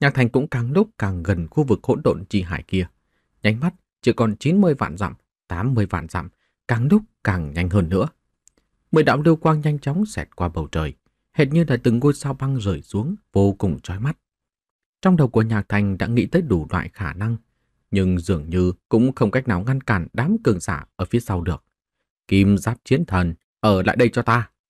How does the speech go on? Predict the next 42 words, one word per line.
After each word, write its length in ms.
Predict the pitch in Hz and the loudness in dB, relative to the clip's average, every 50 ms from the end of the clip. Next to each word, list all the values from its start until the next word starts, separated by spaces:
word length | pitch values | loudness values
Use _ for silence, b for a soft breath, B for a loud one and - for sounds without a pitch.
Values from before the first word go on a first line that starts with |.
| _ _ _ _ _ _ _ _ _ _ _ _ | _ _ _ _ _ _ _ _ _ _ _ _
Một 140 | - 131 120 | 0 2 4
tiếng 160 | - 127 139 | 4 2 2
thét 220 | - 170 - - 131 | 2 0 0 2 4
lớn 140 | 143 190 208 - | 4 4 2 2
truyền 220 | - - 80 71 | 0 0 0 -2
tới, 240 | - - 104 120 160 220 - _ _ _ _ _ _ - | -4 -4 -4 -4 -4 -6 -10 _ _ _ _ _ _ -2
lão 100 | - 139 | 0 0
giả 140 | 143 - 98 | 2 0 0
ma 180 | 107 120 120 123 - | 0 -2 -2 0 2
quân 180 | 131 123 117 | 2 2 2
kỳ 260 | 110 - 98 90 82 | 0 0 0 0 0
lúc 220 | 76 95 127 - - - | 0 0 -2 -2 0 0
trước 160 | 190 196 196 - | -2 -2 0 0
vượt 180 | - 101 90 - | 0 0 0 0
lên, 180 | - 107 117 113 - _ _ _ _ _ | 0 -2 -2 -2 -4 _ _ _ _ _
lăng 160 | - 165 170 160 | -2 0 0 2
không 220 | - 170 160 156 | 2 0 0 2
tung 180 | 160 - 175 175 | 2 2 2 4
ra 120 | 170 175 | 4 2
một 200 | 156 120 104 - | 2 2 0 -2
đạo 240 | - 98 87 67 82 - | -2 -2 -4 -4 -6 -6
trảo 180 | - 107 87 71 | -4 -4 -4 -4
ấn 240 | - - 107 - - - _ | -4 -6 -6 -6 -6 -4 _
đen 160 | 160 165 165 156 - | 0 0 0 0 0
kịt, 160 | - 95 - - _ _ _ _ _ | 0 0 0 -2 _ _ _ _ _
chộp 160 | - 123 - - | 0 0 2 2
về 120 | - 104 90 | 0 -2 0
phía 120 | - 165 196 | 0 -2 0
của 140 | - - 98 | 0 0 -2
Nhạc 220 | 90 90 85 - | -2 -4 -10 -8
Thành 240 | - 101 92 80 71 - _ _ _ _ - | -4 -4 -4 -4 -4 -8 _ _ _ _ -2
và 80 | 95 85 | -2 -2
Hạo 180 | 80 87 - - - | -2 -4 -8 -6 -4
Thiên 180 | - 85 69 | -6 -6 -4
Tháp. 200 | - 104 135 - _ _ _ _ _ _ _ _ _ _ _ _ _ _ - | -6 -8 -8 -8 _ _ _ _ _ _ _ _ _ _ _ _ _ _ -2
Cự 100 | 147 143 | 0 0
trảo 160 | - 135 113 | 2 0 0
đen 200 | 117 175 180 175 | 0 0 -2 0
kịt 160 | - - - - | 0 -2 -2 -2
sắc 300 | - - - - _ - | -6 -10 -10 -10 _ -6
bén 240 | 110 117 139 185 226 - _ _ - | -4 -4 -2 -4 -4 -6 _ _ -6
lóe 200 | 180 180 127 | -4 -2 -2